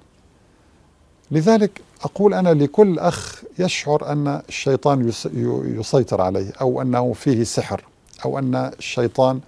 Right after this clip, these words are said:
يؤذيه، أو يخوفه، أو، أو، أو كذا إلى آخره، راجع نفسك. راجع سلوكك.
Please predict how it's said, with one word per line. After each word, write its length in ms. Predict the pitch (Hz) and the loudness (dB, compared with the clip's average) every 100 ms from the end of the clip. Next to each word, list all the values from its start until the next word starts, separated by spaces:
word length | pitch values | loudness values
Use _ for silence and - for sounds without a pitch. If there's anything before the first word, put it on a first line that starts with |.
| - - - _ | -20 -20 -20 _
يؤذيه، 600 | 131 151 110 143 120 82 _ _ - - | -2 -2 2 4 4 0 _ _ -12 -6
أو 500 | 123 120 120 120 - - 131 139 135 - | -4 -4 -4 -6 -8 -8 -8 -6 -6 -6
يخوفه، 520 | 135 - 127 135 - 113 | -6 2 4 4 2 -2
أو، 340 | 120 160 151 | 2 2 2
أو، 140 | 151 | 2
أو 100 | 147 | 2
كذا 220 | 131 143 131 | 2 2 4
إلى 220 | 127 120 | 2 -2
آخره، 340 | - 131 143 190 _ _ _ _ _ _ _ - - - - _ _ _ _ _ _ _ _ | -2 -2 -2 -6 _ _ _ _ _ _ _ -20 -20 -20 -20 _ _ _ _ _ _ _ _
راجع 560 | 120 147 170 151 120 110 | 0 4 4 4 2 0
نفسك. 420 | 104 92 - 98 _ - - - _ _ | -2 -4 -6 -8 _ -20 -20 -20 _ _
راجع 500 | 107 131 135 113 110 | 0 2 2 0 -2
سلوكك. 680 | 90 - 131 117 113 - | -6 -2 0 2 0 -4